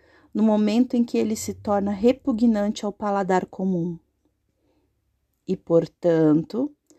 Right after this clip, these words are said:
só acessível aos poucos que o compreendem. E só para não humilhar seus ouvintes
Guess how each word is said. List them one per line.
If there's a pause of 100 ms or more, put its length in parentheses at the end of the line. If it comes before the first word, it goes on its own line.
(240)
só
acessível (280)
aos (220)
poucos
que
o
compreendem. (1700)
E
só
para
não
humilhar
seus
ouvintes